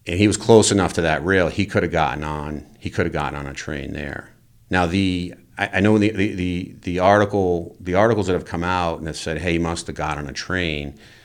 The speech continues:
I don't necessarily believe he jumped on a moving train. I believe he, if he got on a train, which if you're a railroad man, you would have tried to get on a train, he would have got it at a rail yard, or he would have got it when it was going very, very slow,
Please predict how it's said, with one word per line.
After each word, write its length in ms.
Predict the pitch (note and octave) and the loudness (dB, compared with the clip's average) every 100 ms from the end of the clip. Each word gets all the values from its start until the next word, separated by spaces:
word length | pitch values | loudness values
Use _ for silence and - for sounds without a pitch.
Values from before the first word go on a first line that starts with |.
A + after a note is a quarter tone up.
| _ _ _ _ _ _ _ | _ _ _ _ _ _ _
I 120 | - | 6
don't 120 | C#3+ C#3+ | 6 6
necessarily 320 | G#2+ G#2 E2+ | 2 0 -2
believe 240 | E2+ E2 | 0 0
he 100 | F2 | -2
jumped 320 | D#2 E2+ D#2 | -4 -2 -4
on 120 | D#2 D2 | -4 -6
a 40 | |
moving 340 | D2+ D2+ C#2+ | -4 -6 -6
train. 440 | C2 - D#2+ C#2 - - _ _ _ _ - | -10 -8 -8 -8 -12 -20 _ _ _ _ -4
I 120 | F2+ | -2
believe 280 | F#2 F2 E2+ | 0 0 -2
he, 260 | E2+ D2 - - - | -4 -10 -16 -20 -10
if 100 | - | -8
he 80 | E2 | -2
got 240 | G2 G#2 | 0 2
on 80 | F#2+ | 0
a 60 | |
train, 460 | - - D#2+ D2+ D2+ | -2 -6 -6 -6 -6
which 200 | D#2+ - | -8 -10
if 140 | D2+ | -10
you're 140 | F2+ E2 | -6 -4
a 20 | |
railroad 520 | D#2 F2 F#2 E2+ D#2 | 0 0 2 0 -2
man, 400 | D2+ D2 D2 D2 | -4 -6 -6 -8
you 120 | D2+ | -8
would 160 | D#2 D#2+ | -6 -6
have 320 | D2 C#2 - _ _ _ _ _ _ _ _ _ | -8 -12 -20 _ _ _ _ _ _ _ _ _
tried 200 | - E2+ | -2 -2
to 80 | D#2 | -2
get 120 | D2+ | -4
on 80 | D2 | -6
a 60 | C#2+ | -8
train, 520 | - E2+ D#2+ D2+ C#2 - - - | -6 -4 -4 -6 -8 -16 -20 -20
he 120 | - A2+ | 0 2
would 120 | A2 | 4
have 80 | F2 | 4
got 180 | E2 | 2
it 80 | D#2+ | 2
at 120 | D#2 | -2
a 40 | C#2+ | -4
rail 320 | D2+ D#2+ D#2+ | -4 -2 -2
yard, 480 | D#2 D#2 D2+ D2 D2 - | -4 -4 -6 -8 -12 -8
or 60 | |
he 60 | D#2+ | -4
would 140 | D#2+ | -2
have 60 | D#2+ | -2
got 200 | D#2+ D2+ | 0 -2
it 40 | |
when 120 | D2+ C#2+ | -2 -8
it 20 | |
was 80 | C#2 | -6
going 220 | D2+ D2 | -8 -6
very, 280 | D#2 D#2 C#2+ | -4 -4 -4
very 200 | C#2+ C#2 | -6 -6
slow, 500 | - E2 D2 C2 | -8 -6 -6 -6